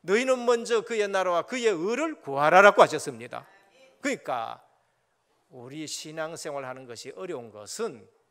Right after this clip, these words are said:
하지 말라 하는 거, 구하지 말라 하는 것을 계속 구하니까 그게 어려운 거예요. 그래서 예수님 오셔서 "하나님 나라를 구해라." 주님 기도 가르쳐 주십시오.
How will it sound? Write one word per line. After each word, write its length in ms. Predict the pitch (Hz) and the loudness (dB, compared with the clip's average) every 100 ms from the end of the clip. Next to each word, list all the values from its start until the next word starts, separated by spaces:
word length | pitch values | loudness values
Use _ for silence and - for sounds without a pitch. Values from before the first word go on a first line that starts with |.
| _ _ _ _ _ | _ _ _ _ _
하지 420 | - - 185 269 | -14 -12 -8 -6
말라 380 | 254 180 208 240 | -4 -2 -2 -4
하는 340 | - 139 113 110 | -6 -14 -16 -20
거, 160 | 107 _ _ _ _ _ _ _ _ _ _ _ _ _ _ | -20 _ _ _ _ _ _ _ _ _ _ _ _ _ _
구하지 420 | - 180 240 320 | -8 0 0 0
말라 340 | 277 175 185 254 | -2 0 0 -4
하는 280 | - 262 254 | -4 -8 -6
것을 280 | 254 277 254 - | -10 -10 -16 -12
계속 380 | - 214 339 | -6 -4 -4
구하니까 420 | 285 240 233 214 214 | -2 -2 -2 -8 -10
그게 240 | 175 196 | -8 -8
어려운 400 | 185 208 147 110 | -8 -8 -10 -12
거예요. 240 | 113 120 123 _ _ _ _ _ _ _ _ _ - | -20 -20 _ _ _ _ _ _ _ _ _ _ -6
그래서 220 | 214 175 | -6 -4
예수님 460 | 185 190 180 170 | -6 -8 -12 -10
오셔서 360 | 147 139 135 120 - _ _ | -10 -12 -12 -14 -16 _ _
"하나님 680 | - 220 254 370 415 277 233 | -14 -8 -8 -6 -8 -8 -4
나라를 420 | 220 170 170 208 | -4 -4 -8 -14
구해라." 440 | 135 107 113 110 _ _ _ _ _ _ _ _ _ _ _ _ _ _ _ | -18 -18 -18 -18 _ _ _ _ _ _ _ _ _ _ _ _ _ _ _
주님 280 | - 359 339 | -4 -2 0
기도 260 | 359 370 277 | 0 0 2
가르쳐 360 | 226 208 247 | 0 0 -4
주십시오. 580 | 190 180 170 - 127 | -4 -12 -12 -12 -12